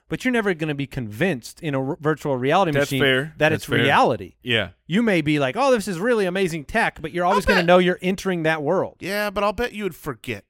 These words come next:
Speaker 3: I bet you'd get lost in it. You know what I mean? Like,
Speaker 2: Will
Speaker 1: Maybe,
Speaker 2: we get,
Speaker 1: maybe
Speaker 2: will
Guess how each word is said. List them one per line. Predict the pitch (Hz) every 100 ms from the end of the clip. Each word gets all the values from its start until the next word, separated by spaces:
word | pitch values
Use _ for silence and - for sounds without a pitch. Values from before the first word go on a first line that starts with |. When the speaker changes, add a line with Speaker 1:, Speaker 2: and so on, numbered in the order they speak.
| -
Speaker 3:
I | 131
bet | 147 180
you'd | 175
get | 147 135
lost | 110 107 104 - -
in | 101
it. | 95 _
You | 131
know | 143
what | 135
I |
mean? | 135 139
Like, | 131 127 -
Speaker 2:
Will | 143 196
Speaker 1:
Maybe, | 240
Speaker 2:
we |
get, | - 220
Speaker 1:
maybe | 185
Speaker 2:
will | 160